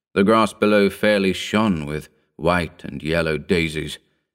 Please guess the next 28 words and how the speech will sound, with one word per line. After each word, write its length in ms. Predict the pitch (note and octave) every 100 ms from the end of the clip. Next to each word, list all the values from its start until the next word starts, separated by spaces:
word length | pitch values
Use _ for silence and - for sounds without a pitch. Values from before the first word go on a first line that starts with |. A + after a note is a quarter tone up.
| _ -
and 160 | A2
the 120 | A2
red 260 | G#2 G2+ F#2
roses 500 | F2 F2+ F2+ F2 E2+
climbing 540 | - E2 F2 F2+ F2
in 140 | F2 F2
profusion 680 | - E2+ - F#2 F2 D2+ D2+
over 200 | D#2+ D2+
the 100 | -
casement 560 | - G2 F#2 F2 E2+
mingled 520 | F2 G#2 B2 G#2+ G2+
their 180 | F#2 F#2
perfume 600 | F2+ - D#2+ - C#2+ C#2+ - _ _ _ -
with 140 | D#2
the 80 | D2+
sweetly 520 | - - F#2 F2 E2
penetrating 680 | D#2+ - E2+ E2+ E2+ E2 E2
odour 360 | D#2+ E2 D#2 D2
of 120 | D2+
the 120 | D#2
sea. 520 | - - F2 D2+ C2+ - _ _ _ _ _ _ _ _ _ -
It 180 | - -
was 160 | D3+
a 80 | B2
place 440 | G2+ F#2 G2+ G#2+ -
to 140 | F#2+
dawdle 600 | E2 D2 F2 F#2+ F2+ D#2
in, 260 | D#2 -